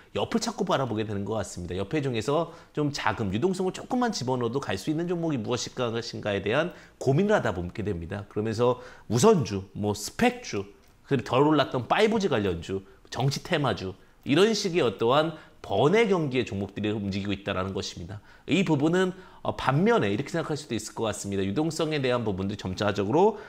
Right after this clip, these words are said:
약세 흐름이 보여주고 있다라고 보시면 될 것 같습니다. 이럴 때 이제 조심하셔야 될 것이 무엇이냐면 심리적으로 자꾸 이제 지루해집니다. 어려워지고 복잡해집니다.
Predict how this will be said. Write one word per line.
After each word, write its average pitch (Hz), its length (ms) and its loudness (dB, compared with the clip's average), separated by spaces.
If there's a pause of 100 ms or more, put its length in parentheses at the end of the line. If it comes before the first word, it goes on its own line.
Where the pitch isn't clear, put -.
(160)
약세 110 380 4
흐름이 107 420 4 (160)
보여주고 101 320 2
있다라고 98 300 0
보시면 95 260 -6
될 95 160 -6
것 - 100 -4
같습니다. 87 460 -6 (320)
이럴 180 260 6
때 240 100 2
이제 208 140 2
조심하셔야 190 600 0
될 160 160 0
것이 123 280 -2
무엇이냐면 104 800 -2 (240)
심리적으로 214 680 2
자꾸 - 280 -4
이제 120 200 0
지루해집니다. 113 800 0 (240)
어려워지고 147 960 2
복잡해집니다. 113 760 -6